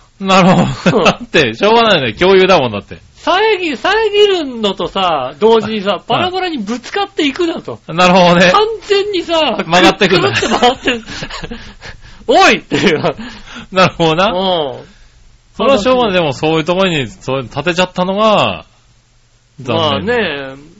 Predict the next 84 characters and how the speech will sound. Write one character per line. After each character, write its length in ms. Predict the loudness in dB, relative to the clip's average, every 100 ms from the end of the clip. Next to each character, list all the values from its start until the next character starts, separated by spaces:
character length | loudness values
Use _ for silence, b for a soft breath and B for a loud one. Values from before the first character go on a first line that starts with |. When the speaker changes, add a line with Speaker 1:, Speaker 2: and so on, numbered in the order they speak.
| _ _ -20 _ _ _
Speaker 2:
ま 140 | -14 -10
あ、 400 | -8 -8 -10 -6
Speaker 1:
は 140 | -4 -4
い 40 | -6
は 180 | -14
い。 20 | -12
Speaker 2:
結 200 | -14 -12
局 180 | -12 -8
ま 100 | -8 -8 -8 -14 -18
あ、 160 | -12 -12
あ 40 |
の、 360 | -12 -16 -16 -16 -14
管 120 | -12 -12
理 100 | -8
会 160 | -8
社 80 | -8
に 80 | -10
文 180 | -10 -12
句 120 | -12
言 60 | -16
っ 40 |
て、 300 | _ -14 -12 -8
Speaker 1:
は 140 | -4
い 40 | -4
は 180 | -8 -12
い。 20 |
Speaker 2:
二 100 | -10
階 300 | -6 -4 -6
に 340 | -10 -14 -16 -20 _ _
上 80 | -12
が 60 | -12
っ 40 |
た 100 | -12
の 80 | -14
か 120 | -14
な？ 100 | -14 -4
Speaker 1:
う 560 | -2 0 -2 -8 -12
ん。 320 | -12 -12 -12 -18 -20
Speaker 2:
う 60 | -12
ん。 100 | -8
二 100 | -4
階 200 | -2 -2
に 80 | -4
上 40 |
が 80 | -8
っ 40 |
た 80 | -6
時 80 | -6
に 60 | -6
ま 120 | -6
た 60 |
だ 60 | -6
か 60 | -6
ら 40 |
付 160 | -6 -4
け 40 |
直 120 | -4
し 60 | -6
た 60 |
の 120 | -16 -16
か、 200 | -14 -6
Speaker 1:
な 120 | -2
る 60 | 0
ほ 60 |
ど、 40 | -2
Speaker 2:
パ 100 | -2
ラ 20 |
ボ 60 | -6
ラ 120 | -8
を 60 | -10
ね、 100 | -10
Speaker 1:
な 100 | -10
る 60 |
ほ 0 |
ど。 60 | -12
Speaker 2:
付 100 | -12
け 60 | -6
直 200 | -4 -6
し 140 | -12
て、 80 | -14
Speaker 1:
は 60 |
い 40 |
は 40 |
い。 20 | -16